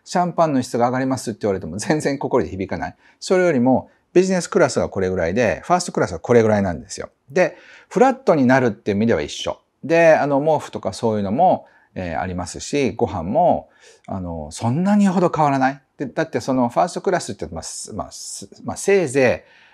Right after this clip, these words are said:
あ、まあ、飛行機ですからね、一流の料亭が監修してるって言っても、そこまでやっぱり、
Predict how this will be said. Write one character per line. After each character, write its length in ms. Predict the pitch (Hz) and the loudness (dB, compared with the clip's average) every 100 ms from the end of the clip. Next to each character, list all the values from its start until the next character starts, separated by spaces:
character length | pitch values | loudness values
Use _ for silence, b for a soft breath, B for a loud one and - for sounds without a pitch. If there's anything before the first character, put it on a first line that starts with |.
| b b | b b
あ、 180 | 104 98 | -8 -4
ま 100 | 98 | -6
あ、 40 | |
飛 100 | - | 2
行 120 | 233 | 4
機 100 | 196 | 4
で 80 | 95 | 2
す 80 | - | -2
か 80 | - | -4
ら 80 | 107 | -2
ね、 140 | 175 | -2
一 200 | 139 - | -2 -4
流 120 | 147 | -2
の 100 | 139 | -2
料 220 | 135 135 131 | -2 -2 -2
亭 440 | - 131 127 123 | 2 2 2 0
が 360 | 120 127 123 107 - | 2 6 6 4 0
監 180 | 127 | -2
修 160 | 123 127 | -2 -4
し 120 | 117 | -4
て 120 | - | 0
る 80 | 139 | 2
っ 40 | 135 | 0
て 60 | - | -4
言 100 | 107 | -8
っ 20 | |
て 140 | - | -2
も、 100 | 123 | -2
そ 140 | - 104 | -4 -4
こ 140 | - | -4
ま 120 | 175 | 0
で 80 | 143 | 2
や 100 | 107 | 2
っ 100 | 95 | 2
ぱ 100 | 110 | 0
り、 220 | 95 87 | 0 -4